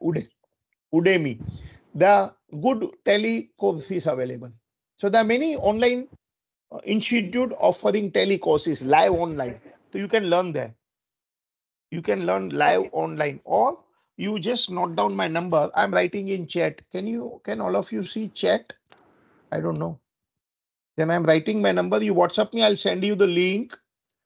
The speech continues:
Speaker 1: and write there specifically that you are from, we are from Nepal. I'll give you, and I need Tally online. I'll give you seven triple six five six one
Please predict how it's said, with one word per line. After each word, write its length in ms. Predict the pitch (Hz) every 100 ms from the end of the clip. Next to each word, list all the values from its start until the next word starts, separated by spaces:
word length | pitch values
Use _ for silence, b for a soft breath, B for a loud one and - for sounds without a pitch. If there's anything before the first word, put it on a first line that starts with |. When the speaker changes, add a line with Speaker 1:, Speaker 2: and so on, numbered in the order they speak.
| _ _
Speaker 1:
and 260 | - 175 170
write 260 | 190 180 -
there 180 | 185
specifically 840 | - - 170 175 185 - 180 185 190
that 200 | 170 156
you 120 | 165
are 60 | 165
from, 380 | 165 160 156 -
we 200 | 131 156
are 100 | 165
from 240 | - 165 156
Nepal. 480 | 151 - 185 311 - b b b -
I'll 160 | 165
give 180 | 156 170
you, 180 | 175 -
and 200 | 147 151
I 100 | 160
need 300 | 165 175 -
Tally 420 | 160 151 160 156
online. 500 | 135 143 139 127 120 -
I'll 140 | 156
give 160 | 139 120
you 140 | 113 - _ _ _ _ b b b
seven 380 | - - 156 175
triple 360 | 170 - 175 170
six 320 | - - -
five 300 | - 147 160
six 320 | - 165 -
one 300 | 156 180 320